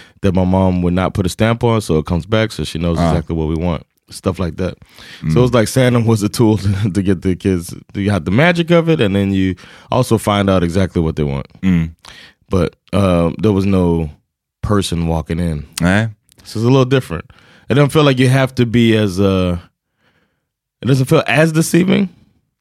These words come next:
Speaker 2: Nice.
Speaker 1: as somebody walking into your house and
Speaker 2: <laughs>
Speaker 1: giving gifts out. But, um, it's still deceiving, of course. but it's kind of fun.
Speaker 2: Ja, men ex-, exakt. Alltså, jag, jag fattar grejen. Alltså, som när jag sa nyss att så här, ja, det, setting them up för ett jo-, jobbigt samtal. Man, man kan ju känna att bara så här, ja, men vadå, de hade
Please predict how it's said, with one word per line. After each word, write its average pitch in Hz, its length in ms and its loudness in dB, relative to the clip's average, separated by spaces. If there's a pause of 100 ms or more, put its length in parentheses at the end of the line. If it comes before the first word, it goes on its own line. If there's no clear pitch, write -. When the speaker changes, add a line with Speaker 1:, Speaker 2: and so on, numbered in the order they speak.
Speaker 2:
Nice. 107 200 2
Speaker 1:
as 123 160 2
somebody 143 320 4
walking 139 400 4
into 151 220 2
your 127 100 6
house 131 280 2
and 117 120 0
Speaker 2:
<laughs> 123 60 2
Speaker 1:
giving 120 160 2
gifts 135 260 0
out. 147 200 0 (360)
But, 113 340 4
um, 98 560 2
it's 131 160 4
still 185 220 2
deceiving, 120 480 2
of 90 120 2
course. 90 500 -2 (320)
but 113 120 2
it's - 180 -2
kind 156 140 2
of 131 80 -4
fun. 82 320 -6 (320)
Speaker 2:
Ja, 147 100 2
men 165 140 0
ex-, 160 220 -2
exakt. 120 280 -2
Alltså, 117 280 4
jag, 123 160 2
jag 113 120 -2
fattar 120 200 0
grejen. 104 240 2
Alltså, 87 380 2 (160)
som 101 200 0
när 98 80 2
jag 90 100 0
sa 95 120 0
nyss 95 220 0
att 73 100 -4
så 76 80 -2
här, 69 60 2
ja, 82 100 2
det, 82 80 -2 (420)
setting 92 280 2
them 90 100 2
up 87 140 -2
för 90 100 0
ett 82 80 -2
jo-, 90 180 2
jobbigt 85 300 0
samtal. 85 300 0
Man, 87 140 2 (100)
man 95 140 2
kan 101 100 0
ju 92 80 2
känna 85 280 -2
att 76 60 -4
bara 78 120 0
så 82 100 -2
här, 82 40 2
ja, 90 40 2
men 92 160 2
vadå, 87 140 2
de 87 140 2
hade 82 340 0